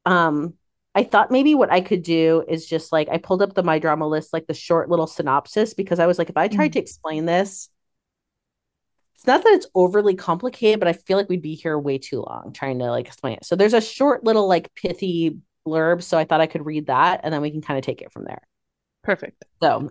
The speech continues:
Speaker 1: and it's actually, um, it's very emotive, this <laughs> little blurb. So,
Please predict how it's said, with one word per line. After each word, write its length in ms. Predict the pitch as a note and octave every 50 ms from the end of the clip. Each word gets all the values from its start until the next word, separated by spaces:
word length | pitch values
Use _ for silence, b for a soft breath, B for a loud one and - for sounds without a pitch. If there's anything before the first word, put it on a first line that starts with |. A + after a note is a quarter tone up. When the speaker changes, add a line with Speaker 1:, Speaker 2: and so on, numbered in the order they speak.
| -
Speaker 1:
and 100 | F3 G#3+
it's 120 | G3 G3 G#3
actually, 460 | F#3 F3+ - - G3 F#3 E3+ E3 D#3+
um, 520 | F#2+ C#3 D#3 D3 D3 C3+ C3+ C3 C#3 C3 _ _ _ _ _ _ _ _ _ _ _ -
it's 120 | F3 F#3+
very 200 | G#3 A3 C4+ G#3
emotive, 680 | D#3 D3 D3 D3 C3+ D3+ F3+ D3+ G#2 D2+ - - - _ -
this 320 | D#3 E3+ - - - -
<laughs> 0 |
little 220 | F#3+ G3 F3+ D3 D3+ D3+
blurb. 520 | - D#3+ E3 C#3 A3 G3+ G3 G#3+ G#3 F3+ -
So, 420 | - - F3 D3+ C#3 C#3 -